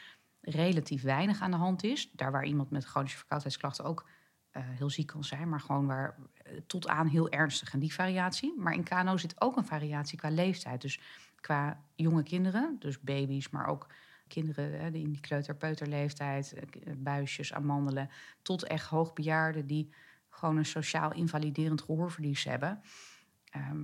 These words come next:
maar wel nog heel graag willen deelnemen aan de maatschappij. Dus ik had ineens een spectrum waarvan ik dacht, "Ja, dit vind ik, hier wil ik het voor doen. Dus dit wil, hier wil ik graag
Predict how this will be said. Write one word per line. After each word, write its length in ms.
maar 180
wel 220
nog 180
heel 80
graag 200
willen 220
deelnemen 380
aan 60
de 60
maatschappij. 580
Dus 160
ik 100
had 120
ineens 260
een 80
spectrum 400
waarvan 240
ik 60
dacht, 180
"Ja, 120
dit 200
vind 180
ik, 180
hier 200
wil 120
ik 100
het 100
voor 140
doen. 220
Dus 160
dit 140
wil, 100
hier 200
wil 80
ik 140
graag 380